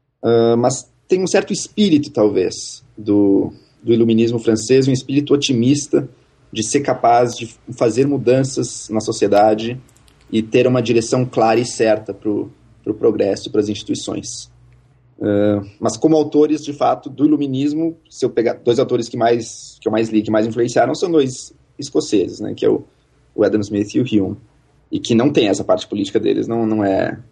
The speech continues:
O Adam Smith um pouco mais, mas nenhum dos dois é um, digamos, um racionalista político, assim, mais forte, com uma, uma, uma defesa mais clara da razão. Mas acho que essa, esse meu tipo de visão talvez tenha, sim, uma, uma fonte no,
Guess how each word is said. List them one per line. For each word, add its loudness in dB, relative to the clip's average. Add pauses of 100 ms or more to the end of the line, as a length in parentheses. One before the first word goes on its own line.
(260)
O -2
Adam 2
Smith 2
um 0
pouco 0
mais, 0
mas -2
nenhum 0
dos 2
dois 4
é 4
um, -2
digamos, -4 (220)
um -8
racionalista 0
político, -6
assim, -8
mais -4
forte, 0 (280)
com -12
uma, -6
uma, -4
uma -2
defesa 2
mais 0
clara 4
da 4
razão. 2
Mas 0
acho 2
que 2
essa, 0
esse 2
meu 0
tipo -4
de 2
visão 0
talvez 2
tenha, 0 (440)
sim, -4
uma, 2
uma -2
fonte -4
no, 0